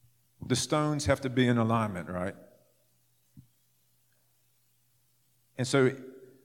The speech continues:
if the awa-, if the awakening is in alignment with the, with God and we're playing our role in the city. Now, first of all, what it takes is each and every one of us playing our role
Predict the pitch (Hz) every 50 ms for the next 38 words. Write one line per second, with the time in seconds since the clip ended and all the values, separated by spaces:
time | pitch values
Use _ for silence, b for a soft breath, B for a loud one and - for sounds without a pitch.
0 | _ _ _ _ _ _ _ _ _ _ _ _ _ _ _ _ _ _ _ _
1 | _ _ _ _ _ - - - 151 143 131 135 143 147 143 135 131 127 - 147
2 | 135 127 131 135 147 156 151 - 151 139 127 123 120 117 110 101 107 123 123 117
3 | 117 110 107 104 95 - - - - - - 117 107 113 117 120 117 117 110 104
4 | 85 98 104 87 101 95 - - - - _ _ 107 110 - - - 107 107 110
5 | 107 98 101 101 101 120 123 127 - 135 131 127 123 120 113 110 113 110 110 107
6 | 104 107 113 113 107 101 92 90 87 - 101 98 95 92 85 - - - 107 98
7 | 85 80 78 - - - _ _ _ _ _ _ _ _ _ _ _ _ _ _
8 | _ _ _ _ _ _ _ _ _ _ _ _ _ _ _ _ _ _ _ _
9 | - 110 104 - 135 151 151 - 123 113 110 107 113 117 113 110 - - 120 117
10 | 110 - - 107 101 92 - 107 117 110 - 123 117 113 113 110 107 104 110 107
11 | 107 101 110 110 107 104 98 - - - - - - - - - 117 110 107 107
12 | 104 110 110 104 101 98 98 95 92 95 92 87 85 - - - b b